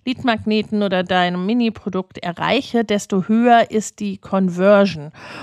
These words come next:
Und das ist ja auch das Gute, du kannst ja zu verschiedenen Themen Leadmagneten oder Mini-Produkte haben, ne, zu verschiedenen Ausschnitten, äh, deines Gesamtthemas sozusagen, ne?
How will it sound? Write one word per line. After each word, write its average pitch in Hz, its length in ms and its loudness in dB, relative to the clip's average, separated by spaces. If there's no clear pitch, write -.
Und 208 140 0
das 214 160 0
ist - 180 -8
ja 233 160 2
auch - 80 -10
das 220 200 -6
Gute, 247 280 -4
du 208 120 0
kannst 220 460 -4
ja 214 240 2
zu - 180 -4
verschiedenen 254 960 2
Themen 196 680 -2
Leadmagneten 196 920 -6
oder 180 240 -4
Mini-Produkte 190 960 -4
haben, 220 440 2
ne, 214 160 -2
zu - 160 -10
verschiedenen 214 760 -2
Ausschnitten, 196 880 0
äh, 185 460 0
deines 180 720 -2
Gesamtthemas 190 1500 0
sozusagen, 165 920 -10
ne? 233 220 -2